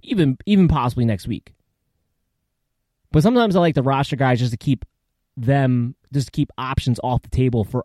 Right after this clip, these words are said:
other players out there. So it depends on what situation you're in. But I'm not gonna blame you if you feel like, why, why own a guy that you can't play? Or why own a guy that you feel like you can't play? This was his game to get right.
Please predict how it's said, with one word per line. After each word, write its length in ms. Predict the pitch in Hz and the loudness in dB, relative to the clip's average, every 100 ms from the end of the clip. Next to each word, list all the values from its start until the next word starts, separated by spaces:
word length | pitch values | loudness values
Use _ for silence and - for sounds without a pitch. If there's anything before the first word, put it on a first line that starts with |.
| - | -4
other 200 | 123 110 | -2 -2
players 520 | - 117 92 - - - | -2 -6 -6 -10 -16 -10
out 220 | 104 - | -10 -10
there. 260 | 87 62 _ _ _ _ _ _ _ - | -12 -14 _ _ _ _ _ _ _ 2
So 100 | 190 | 2
it 80 | 196 | 4
depends 240 | 233 185 | 2 2
on 40 | 147 | 0
what 80 | |
situation 480 | 120 104 110 104 90 | -2 -2 -2 -4 -6
you're 140 | 87 - | -14 -14
in. 80 | - _ _ _ _ _ _ _ _ _ _ _ _ _ | -20 _ _ _ _ _ _ _ _ _ _ _ _ _
But 160 | - 131 | -2 0
I'm 100 | 165 | 0
not 140 | 208 | 2
gonna 100 | 160 | 2
blame 280 | 127 143 156 | 2 4 4
you 40 | 120 | 4
if 40 | |
you 60 | 107 | 2
feel 140 | 139 | 0
like, 200 | 123 110 | -2 -4
why, 540 | _ - 110 127 143 147 - | _ -16 -6 -2 -2 -4 -6
why 240 | 110 135 | -4 -2
own 160 | 127 123 | 0 0
a 60 | |
guy 180 | 117 113 | 2 0
that 60 | 113 | 0
you 60 | |
can't 220 | - 110 | -2 -6
play? 300 | - 127 73 - _ _ | -6 -8 -8 -14 _ _
Or 100 | 113 | -4
why 220 | 110 123 | 0 0
own 200 | 123 120 | 0 0
a 20 | 120 | 0
guy 140 | 117 | -2
that 80 | 113 | -2
you 100 | 104 | 0
feel 220 | 135 156 | 2 2
like 160 | 127 101 | 0 -4
you 60 | |
can't 220 | - 90 | -10 -12
play? 280 | - - - _ _ _ _ _ _ _ _ _ _ _ _ _ _ _ _ _ _ _ _ - | -14 -18 -20 _ _ _ _ _ _ _ _ _ _ _ _ _ _ _ _ _ _ _ _ -2
This 120 | 135 | 0
was 140 | 147 131 | 2 0
his 100 | 120 | 0
game 220 | 135 131 | 0 2
to 60 | |
get 160 | 120 110 | 0 -4
right. 260 | 127 135 | -4 -6